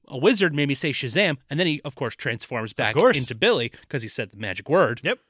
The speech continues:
Speaker 1: And Freddy and Billy make Darla promise not to tell anybody what she saw.
Speaker 2: She's very bad at keeping promises.
Speaker 1: Yes. Secrets.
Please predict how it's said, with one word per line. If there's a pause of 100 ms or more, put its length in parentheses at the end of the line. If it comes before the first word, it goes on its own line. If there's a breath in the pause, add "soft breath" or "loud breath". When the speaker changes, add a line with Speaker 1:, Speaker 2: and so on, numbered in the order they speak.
(320)
Speaker 1:
And
Freddy
and
Billy
make
Darla
promise
not
to
tell
anybody
what
she
saw. (420)
Speaker 2:
She's
very
bad
at
keeping
promises.
Speaker 1:
Yes. (300 soft breath)
Secrets.